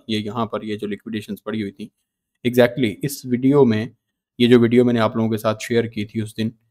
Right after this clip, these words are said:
उसके तीन घंटे बाद क्या हुआ था और तीन घंटे पहले मैंने क्या बताया था।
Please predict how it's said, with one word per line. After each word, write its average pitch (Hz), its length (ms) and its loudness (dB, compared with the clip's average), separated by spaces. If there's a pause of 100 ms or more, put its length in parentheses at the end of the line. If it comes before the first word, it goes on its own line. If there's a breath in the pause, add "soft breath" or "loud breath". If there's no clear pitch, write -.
(240)
उसके 131 240 -2
तीन 135 340 4
घंटे 113 300 -4
बाद 117 300 0
क्या 113 100 -2
हुआ 107 180 -2
था 120 100 -6
और 113 80 -4
तीन 113 240 -2
घंटे 107 240 -4
पहले 110 280 -2
मैंने 107 260 0
क्या 104 180 -4
बताया 92 380 -6
था। - 200 -18